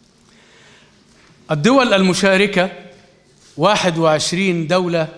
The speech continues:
عربية وأوروبية: مصر، أرمينيا،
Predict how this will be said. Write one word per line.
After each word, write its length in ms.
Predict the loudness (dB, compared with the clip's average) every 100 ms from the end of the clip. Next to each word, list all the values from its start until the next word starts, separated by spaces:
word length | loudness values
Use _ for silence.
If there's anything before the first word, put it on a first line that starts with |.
| -8
عربية 480 | -4 -2 -2 -2
وأوروبية: 720 | -2 -4 -6 -8 -4 -6 -6 -12 -20 -20 -20 -20 -20 -20 -20 _ -6
مصر، 500 | 0 0 0 -6 -12 -20 -20 _ _ _ _ _ _ -2
أرمينيا، 560 | 0 2 2 0 -4